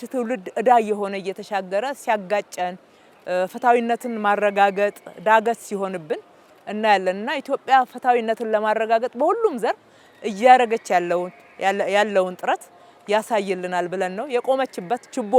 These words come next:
ነው። ችቦ ደግሞ የሚያሳየው ኢትዮጵያ በርካታ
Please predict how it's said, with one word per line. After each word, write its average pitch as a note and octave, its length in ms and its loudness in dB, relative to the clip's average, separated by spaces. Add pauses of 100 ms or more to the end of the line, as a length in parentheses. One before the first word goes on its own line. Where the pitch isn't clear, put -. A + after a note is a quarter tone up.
ነው። F#3+ 160 -4 (680)
ችቦ A#3 240 -2
ደግሞ C4 240 6
የሚያሳየው A3+ 760 0 (460)
ኢትዮጵያ A#3+ 440 0 (240)
በርካታ D#4+ 480 0